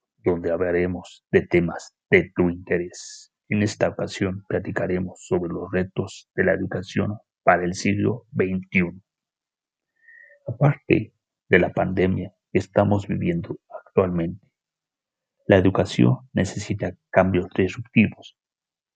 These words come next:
ya que el modelo educativo que fue exitoso durante tanto tiempo está teniendo cada vez más dificultades para cumplir sus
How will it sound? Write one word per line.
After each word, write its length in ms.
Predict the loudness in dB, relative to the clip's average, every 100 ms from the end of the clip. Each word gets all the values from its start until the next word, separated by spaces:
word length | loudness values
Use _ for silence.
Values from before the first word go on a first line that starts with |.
| _ _
ya 180 | 2 4
que 100 | 2
el 40 |
modelo 460 | 2 -2 2 2 2
educativo 720 | 0 -4 -4 -2 0 -2 -8 -2
que 100 | -2
fue 240 | 2 2
exitoso 640 | 2 0 -6 -4 -4 -4 -10 _ 0
durante 600 | 2 4 2 0 0 0
tanto 380 | -2 -2 -4 -8
tiempo 380 | -6 -6 -8 _ _ 0
está 460 | 0 0 2 2
teniendo 560 | 0 -4 -2 -2 -4 -8 _ 2
cada 220 | 4 6 4
vez 320 | 2 0 -8 -4
más 480 | 0 6 6 4 0
dificultades 1040 | 0 -2 -4 -2 -2 -2 -2 -4 -8 -10 0
para 240 | 0 0
cumplir 560 | -6 -6 0 0 0 -6 -14 -12 -10 -12 -14
sus 340 | 2 6 6